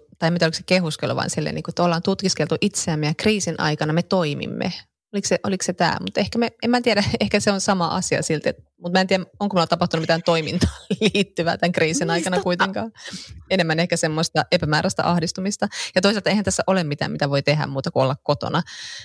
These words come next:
Speaker 1: Niin sehän tässä on myöskin ehkä
Speaker 2: Paitsi että
Speaker 1: turhauttavinta.
Speaker 2: mun mielestä ehkä niin kun,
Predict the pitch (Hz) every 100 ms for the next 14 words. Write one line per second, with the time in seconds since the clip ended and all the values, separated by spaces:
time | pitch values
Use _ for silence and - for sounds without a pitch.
0 | - 160 165 143 143 - 147 143 - 131
1 | - _ _ _ - - 131 151 - -
2 | - 156 156 151 - 160 - 185 339 285
3 | - 311 - - 294 247 240 240 233 233